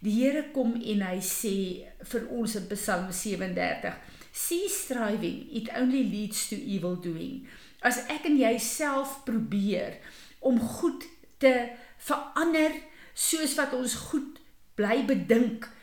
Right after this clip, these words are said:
wat ons bekommerd maak, eh, maak dit 'n deur oop waar ons in die vlees goed kan besluit of doen wat beslis nie,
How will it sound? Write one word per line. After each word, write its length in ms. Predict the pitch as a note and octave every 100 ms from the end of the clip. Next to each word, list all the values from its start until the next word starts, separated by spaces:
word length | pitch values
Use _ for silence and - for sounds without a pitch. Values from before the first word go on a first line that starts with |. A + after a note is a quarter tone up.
| - -
wat 360 | G#3 A3 - - C4+
ons 240 | C4 -
bekommerd 520 | A#3 A3+ C4+ A3 G#3+ G#3
maak, 360 | - - - - - - -
eh, 260 | - G#3 F#3
maak 480 | F#3+ A#3+ E4+ - -
dit 400 | B3 B3 - - -
'n 140 | A3+ -
deur 340 | G3+ A3 A3+ A3
oop 200 | G3 -
waar 220 | G3 -
ons 200 | A#3+ G3+
in 180 | - A3+
die 160 | A3 G#3
vlees 560 | - D4 D4+ F#3+ -
goed 340 | - D4+ C#4 -
kan 180 | A3+
besluit 480 | G#3 G#3 A#3 A3 G#3
of 220 | - G3 D#3+
doen 260 | G3 F3 D#3+ - - -
wat 220 | A3 A3
beslis 600 | A3+ - C4+ C#4+ C#4 -
nie, 460 | G3 G3+ F3 -